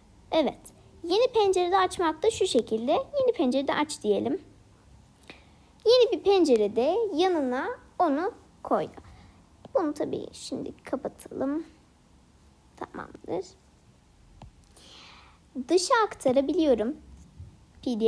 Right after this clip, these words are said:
F, resim ve GoodNotes olarak. Son olarak da çöpe taşıyabiliyorum. Şimdi bunda sevdiğim şey şu arkadaşlar. Yani GoodNotes'ta sevdiğim şey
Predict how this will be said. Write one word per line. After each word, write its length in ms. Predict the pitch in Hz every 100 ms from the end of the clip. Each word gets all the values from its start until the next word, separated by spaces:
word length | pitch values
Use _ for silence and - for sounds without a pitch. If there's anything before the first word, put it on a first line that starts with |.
| 226
F, 180 | 302 -
resim 300 | 247 - 294
ve 100 | 277 277
GoodNotes 600 | 269 277 - 233 214 - - - _ _ - - -
olarak. 640 | 208 - 233 262 - - - - - - - - - - - - - - - - - -
Son 320 | - 480 440
olarak 300 | 320 294 320
da 160 | 427 -
çöpe 260 | 392 415
taşıyabiliyorum. 840 | - 240 - 226 339 - 311 392 523
Şimdi 440 | - 480 349 233 285 -
bunda 220 | 330 392 523
sevdiğim 640 | - 349 349 339 370 370
şey 280 | - 302 339
şu 280 | - - 285
arkadaşlar. 540 | 214 214 - 254 247
Yani 220 | 233 214
GoodNotes'ta 520 | 220 240 226 226 -
sevdiğim 580 | 240 - 220 214 226 233
şey 440 | - 226 254 330